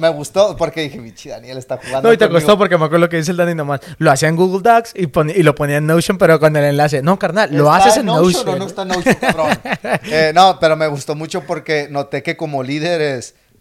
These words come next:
Speaker 1: ya nos conocemos y noté, o sea, me lo dijo aparte de muy buena manera y sí me lo dijo como recargándose en el alto grado de confianza que tenemos, güey.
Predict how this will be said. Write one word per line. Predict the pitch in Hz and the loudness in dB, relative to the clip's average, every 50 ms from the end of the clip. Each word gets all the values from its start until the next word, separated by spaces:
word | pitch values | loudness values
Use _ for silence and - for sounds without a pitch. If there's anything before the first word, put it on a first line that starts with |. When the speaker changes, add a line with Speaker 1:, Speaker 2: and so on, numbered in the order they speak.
| _ | _
Speaker 1:
ya | - 107 104 | -20 -20 -18
nos | 107 117 - | -18 -18 -18
conocemos | - 160 160 170 - 202 202 190 196 226 226 214 - - | -16 -16 -16 -12 -10 -8 -8 -8 -8 -10 -12 -12 -14 -14
y | - 170 160 151 | -12 -10 -10 -8
noté, | 147 143 - 147 143 147 151 156 | -10 -8 -6 -6 -4 -4 -4 -6
o | 143 135 | -8 -6
sea, | - 156 139 139 135 135 | -2 -2 -2 -2 -4 -6
me | 139 | -8
lo | 131 123 | -8 -8
dijo | 113 120 135 | -8 -8 -8
aparte | 131 - 139 117 - 143 | -6 -6 -8 -8 -6 -8
de | 131 | -8
muy | 117 120 123 | -8 -8 -8
buena | 123 135 139 143 | -8 -6 -6 -6
manera | 147 147 - 143 151 165 190 214 - - _ _ _ _ _ _ | -8 -8 -8 -6 -6 -4 -4 -6 -8 -12 _ _ _ _ _ _
y | 185 175 170 165 160 156 151 | -8 -6 -6 -4 -4 -6 -6
sí | - - - 170 160 | -8 -10 -10 -8 -6
me | 170 175 | -4 -4
lo | 180 165 | -4 -4
dijo | 147 135 - 175 170 | -6 -6 -8 -10 -8
como | - 175 160 160 165 156 143 131 110 104 _ _ _ _ _ _ _ _ _ _ _ _ _ _ | -8 -8 -4 -2 -2 -2 -4 -6 -10 -20 _ _ _ _ _ _ _ _ _ _ _ _ _ _
recargándose | - 175 175 - 160 156 143 127 147 156 165 175 190 175 - 196 190 196 - - | -8 -8 -4 0 0 0 0 0 -2 -4 -4 -6 -10 -8 -8 -8 -10 -10 -10 -10
en | 156 151 143 | -10 -8 -8
el | 135 127 131 | -4 -2 -2
alto | 135 135 - 156 139 | -2 -2 -4 -4 -2
grado | 143 143 139 147 147 | 0 0 0 0 -2
de | 147 | -8
confianza | - - 127 113 - 131 127 123 - 143 127 | -14 -18 -20 -18 -16 -14 -14 -12 -14 -14 -14
que | - 131 | -14 -16
tenemos, | - 120 110 117 113 110 107 95 | -16 -18 -18 -18 -18 -18 -20 -20
güey. | 92 92 | -20 -20